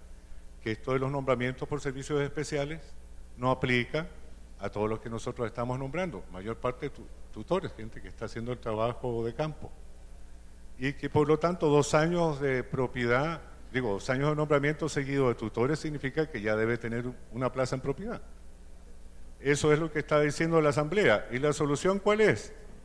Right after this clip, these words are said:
De no lo nombremos dos años y nos jodemos entonces la calidad de la academia. Ese es el pensamiento de un burócrata.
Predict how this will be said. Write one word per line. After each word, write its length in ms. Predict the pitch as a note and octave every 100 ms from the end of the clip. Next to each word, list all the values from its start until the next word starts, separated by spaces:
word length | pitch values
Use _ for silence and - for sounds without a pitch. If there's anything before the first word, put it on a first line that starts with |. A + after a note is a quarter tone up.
| -
De 140 | E3+
no 100 | E3
lo 140 | E3+ E3
nombremos 500 | E3 D3+ D3+ D#3 D3+
dos 220 | D#3 D3+
años 280 | C3 B2 B2+
y 60 |
nos 140 | C3+ B2
jodemos 400 | B2+ C3 C3 B2+
entonces 340 | - B2 C3+
la 120 | B2
calidad 320 | - A#2 A#2+
de 60 | A2+
la 60 | A2
academia. 500 | A2+ G2 F2+ G2+ G#2 - - - - - -
Ese 300 | C3 C3+ E3+
es 60 |
el 100 | D#3+
pensamiento 880 | D#3+ E3+ F3 E3+ D#3+ D#3+ - F3 E3 - -
de 60 |
un 60 | F3
burócrata. 540 | G#3 A#3 A3 G2+ F2